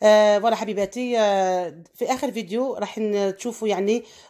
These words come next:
لقطات من الغلطات التصوير، دي فوا كي نصوروا نغلطوا، دي فوا نيفاسو، بصح اليوم ما إيفا-،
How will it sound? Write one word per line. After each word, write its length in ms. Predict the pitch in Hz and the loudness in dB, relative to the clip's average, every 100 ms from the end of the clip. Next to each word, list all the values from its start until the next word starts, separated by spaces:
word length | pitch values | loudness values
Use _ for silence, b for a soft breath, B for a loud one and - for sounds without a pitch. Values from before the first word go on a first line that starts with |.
| 208 | -2
لقطات 680 | 247 233 220 196 247 - 190 | 2 2 2 2 0 -2 -6
من 280 | 196 190 185 | -2 0 0
الغلطات 720 | 180 175 170 262 262 190 220 | 0 -2 -2 -2 0 -2 -2
التصوير، 520 | - 208 - 185 214 | -8 -12 -6 -6 -6
دي 120 | 175 | -8
فوا 120 | 180 | -10
كي 100 | 180 | -6
نصوروا 360 | 190 190 170 214 | -6 -4 -2 -2
نغلطوا، 500 | 190 175 185 180 247 B B B 175 | -2 -4 -2 -2 -2 B B B -10
دي 80 | |
فوا 120 | 190 196 | -2 -2
نيفاسو، 480 | - 247 180 - | 0 0 0 0
بصح 220 | 226 214 185 | -6 -6 -4
اليوم 220 | 202 247 | -2 0
ما 80 | 180 | 0
إيفا-، 280 | 185 190 | -2 -6